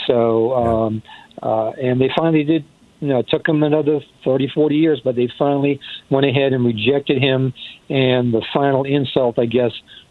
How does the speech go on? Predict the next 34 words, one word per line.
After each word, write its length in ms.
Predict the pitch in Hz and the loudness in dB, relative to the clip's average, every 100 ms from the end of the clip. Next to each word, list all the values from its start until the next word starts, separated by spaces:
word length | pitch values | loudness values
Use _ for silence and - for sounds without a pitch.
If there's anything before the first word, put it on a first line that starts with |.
| - | -10
uh, 800 | - 123 120 117 113 120 135 139 | -4 0 2 0 0 0 -2 -4
uh, 240 | 120 120 - | -4 -6 -2
to 100 | 127 | 0
his, 320 | 113 156 135 - - | 2 2 0 -6 -8
uh, 80 | |
legacy 540 | 117 123 120 117 - 127 | -2 -2 0 -4 -2 0
was 260 | 120 113 107 - - - | 0 -2 -6 -20 -20 -6
actually 420 | 127 131 - 131 | -2 -2 0 0
having 320 | 123 131 123 123 | 0 0 0 -4
it 160 | 127 | -4
exhumed 640 | 120 113 131 175 185 185 - - - _ | -4 0 0 2 2 0 -4 -18 -20 _
<laughs> 420 | - - - - | -6 -4 -6 -4
and 240 | - 151 135 - - | 0 0 -2 -10 -4
taken 280 | - 170 165 | -2 0 0
out 160 | 156 156 | 0 0
of 60 | |
the 80 | 143 | 0
mausoleum, 840 | 143 147 143 143 139 139 135 131 127 - - - | 0 0 0 0 0 2 0 -2 -6 -14 -20 -8
uh, 600 | - 127 127 123 123 120 | -2 0 2 0 0 0
and 480 | 127 165 131 127 120 - | -2 -4 -2 -2 -4 -4
sent 260 | 147 131 123 | -2 0 0
away 420 | 120 123 123 120 - | 0 2 2 0 -2
to 280 | 139 127 123 | 0 2 0
a 120 | 131 120 | 0 -2
family 320 | - 123 113 110 | -2 -2 0 -2
plot 380 | - 120 113 - - - - - | 0 0 0 -4 -20 -20 -8 -4
so 100 | 113 | -2
that 160 | 110 | 0
they 100 | 110 | -2
could 160 | 107 107 | -2 -2
just 220 | 104 - | -2 -2
forget 300 | 110 101 104 | -2 -2 -2
about 280 | 95 98 98 | -2 0 0
him. 160 | 95 | -4